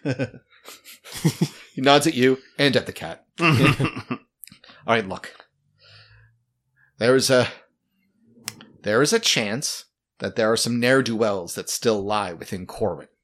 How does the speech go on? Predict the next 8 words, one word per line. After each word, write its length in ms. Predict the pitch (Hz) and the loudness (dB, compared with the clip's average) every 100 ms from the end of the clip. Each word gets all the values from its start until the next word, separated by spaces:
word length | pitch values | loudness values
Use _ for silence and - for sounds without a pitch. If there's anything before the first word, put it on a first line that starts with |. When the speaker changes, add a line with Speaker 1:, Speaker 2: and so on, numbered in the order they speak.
| _ | _
Speaker 2:
uh, 180 | 135 101 | -2 -2
Cormyr. 440 | - - 123 90 78 - _ _ - - - - - | -4 0 0 0 -12 -18 _ _ -20 -20 -20 -20 -8
And 340 | 110 104 - - _ _ _ _ _ | -4 -4 -6 -12 _ _ _ _ _
these 140 | - - | -16 -10
people 500 | - 185 - 90 110 - - - _ _ _ _ _ _ | -4 -4 -2 -4 -4 -12 -20 -20 _ _ _ _ _ _
are, 420 | 107 107 104 98 - _ _ _ _ _ _ _ _ _ _ _ _ _ _ | 2 2 2 -2 -6 _ _ _ _ _ _ _ _ _ _ _ _ _ _
they 140 | 117 117 | -4 -2
are 360 | 110 107 101 | 0 0 -2